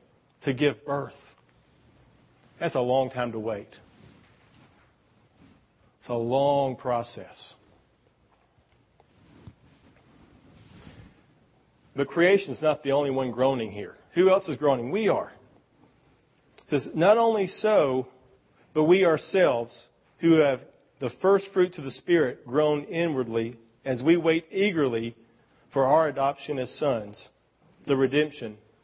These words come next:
of our bodies. For in this hope we are saved. But hope that is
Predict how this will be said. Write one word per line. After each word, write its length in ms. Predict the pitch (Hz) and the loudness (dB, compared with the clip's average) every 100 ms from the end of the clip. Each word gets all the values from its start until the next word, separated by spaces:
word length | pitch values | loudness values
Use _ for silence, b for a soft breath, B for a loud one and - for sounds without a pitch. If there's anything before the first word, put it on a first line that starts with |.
| _ | _
of 160 | 135 127 | -8 0
our 140 | 156 | 0
bodies. 500 | 127 104 98 117 - - _ _ _ _ _ _ _ b b b b _ _ _ - | 0 -6 -10 -18 -20 -20 _ _ _ _ _ _ _ b b b b _ _ _ 2
For 180 | 160 | 4
in 140 | 151 139 | 4 6
this 200 | 202 214 | 4 4
hope 300 | 220 208 196 | 0 0 2
we 120 | 165 | 0
are 120 | 147 | 0
saved. 460 | 131 - 139 113 131 - _ _ - b b b | -2 0 0 0 -12 -20 _ _ -20 b b b
But 160 | 151 147 | -2 -2
hope 480 | - 196 233 226 151 | 0 4 4 2 0
that 220 | 180 190 | 0 2
is 200 | 196 | 0